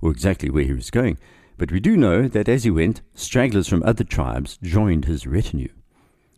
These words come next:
When Chawe arrived at Kosinyamtu's home, he found his elder brother, Tiwa,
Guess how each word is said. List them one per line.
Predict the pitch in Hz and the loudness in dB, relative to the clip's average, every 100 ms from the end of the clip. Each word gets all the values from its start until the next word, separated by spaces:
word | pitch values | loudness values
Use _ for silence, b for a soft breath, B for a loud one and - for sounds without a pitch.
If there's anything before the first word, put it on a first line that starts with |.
| - | 2
When | 107 104 | 4 4
Chawe | 131 113 107 87 | 4 4 6 4
arrived | 92 95 92 113 - | 4 4 2 0 -2
at | 95 | -2
Kosinyamtu's | 104 85 78 - - 104 92 85 85 85 67 | 0 0 -2 -4 -2 0 2 2 0 -2 -4
home, | - 190 160 135 147 B B B | 2 4 6 4 2 B B B
he | B | B
found | 95 127 196 175 127 | 0 2 4 4 4
his | 123 - - | 2 0 0
elder | 220 170 | 2 4
brother, | 151 85 73 - _ _ - | 4 2 2 -2 _ _ 0
Tiwa, | 220 139 64 | 2 2 0